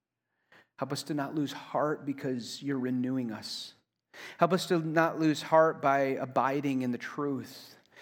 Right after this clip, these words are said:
Help us to not lose heart by having our minds renewed day by day,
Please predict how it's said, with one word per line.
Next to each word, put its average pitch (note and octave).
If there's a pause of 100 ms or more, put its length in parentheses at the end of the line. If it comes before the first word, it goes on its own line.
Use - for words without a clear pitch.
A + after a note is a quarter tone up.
(180)
Help D#3
us D#3
to D3+
not D3
lose C#3+
heart D3+
by B2+ (600)
having C#3+
our C3+
minds C3
renewed C3
day C3
by B2
day, B2